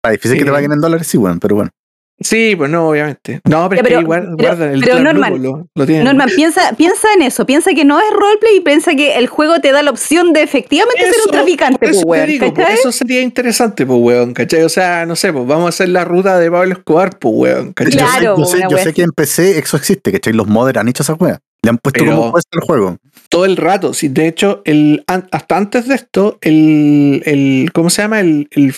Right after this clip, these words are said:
Speaker 2: el simulador de vuelo, que era como el, el simulador promedio, el que todos usaban, era el F S X, el Flight Simulator X. Y lo bacán del F S X es que tiene la opción de que tú podís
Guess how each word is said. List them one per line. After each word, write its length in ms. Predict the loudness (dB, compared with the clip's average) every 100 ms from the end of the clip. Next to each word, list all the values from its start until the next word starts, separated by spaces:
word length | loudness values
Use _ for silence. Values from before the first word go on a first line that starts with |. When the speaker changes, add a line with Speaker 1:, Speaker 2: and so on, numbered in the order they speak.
| -4
Speaker 2:
el 220 | -2 -2
simulador 480 | 0 0 2 2 0
de 100 | 0
vuelo, 320 | 0 0 0
que 140 | 0 0
era 160 | 0
como 420 | -2 -2 0 0 0
el, 440 | -2 -2 -6 -8 _ _ -4
el 320 | -2 0 -2 -4
simulador 440 | -2 2 0 0
promedio, 320 | 0 0 0
el 60 | -2
que 100 | -2
todos 160 | 0 0
usaban, 520 | 0 -2 -2 -6 -10 _ -20 -20 -20 _ -2
era 380 | 0 -2 -4 -2
el 540 | 2 4 4 2 0 -2
F 160 | -4
S 160 | -2 -4
X, 160 | -4 -6
el 60 |
Flight 200 | -2 -2
Simulator 420 | 0 0 0 0 -2
X. 240 | -4 -18 _ _ _ _ _ _ _ -2
Y 80 | 2
lo 140 | 2
bacán 380 | 0 -2 -2 -2
del 100 | -4
F 120 | -4
S 160 | -4 -4
X 220 | -4 -6 -6
es 140 | -4
que 140 | -4 -2
tiene 260 | 0 0
la 120 | 0
opción 480 | 0 -2 -2 -2 -2
de 80 | -2
que 80 | -2
tú 160 | 0 0
podís 460 | 2 2 -2 -6